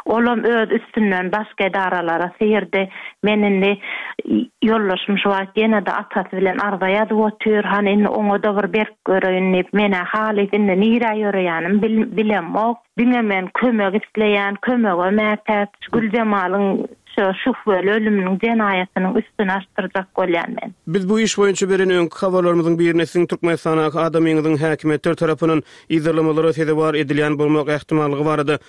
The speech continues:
Speaker 2: habarlar beripdik. Häzir adamyňyzyň ýagdaýy nähili?
Speaker 1: Ýok, ýollaşmyň adym tutanoklar hiç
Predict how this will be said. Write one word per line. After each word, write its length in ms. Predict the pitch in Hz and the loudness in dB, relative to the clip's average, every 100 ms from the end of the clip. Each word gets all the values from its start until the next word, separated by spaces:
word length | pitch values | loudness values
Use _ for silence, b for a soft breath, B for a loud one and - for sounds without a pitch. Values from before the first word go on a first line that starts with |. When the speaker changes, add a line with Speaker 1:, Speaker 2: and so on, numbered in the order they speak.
| b | b
Speaker 2:
habarlar 440 | - 156 160 165 160 | -4 -2 0 0 0
beripdik. 340 | 151 - 147 | -2 -4 -4
Häzir 260 | 165 170 180 b b | -2 -2 -4 b b
adamyňyzyň 540 | 175 170 175 175 170 175 | -4 0 2 2 2 2
ýagdaýy 260 | 175 156 151 | 0 0 0
nähili? 340 | 135 120 110 98 _ _ | 0 -2 -4 -6 _ _
Speaker 1:
Ýok, 380 | 214 254 311 320 285 | -2 0 0 -2 0
ýollaşmyň 600 | 262 285 269 247 - 196 220 | 0 0 -2 -4 -4 -2 -2
adym 260 | 247 240 185 | -2 -4 -8
tutanoklar 720 | - - 240 233 202 214 220 | -8 -2 0 0 -2 -2 0
hiç 200 | 240 269 | 2 0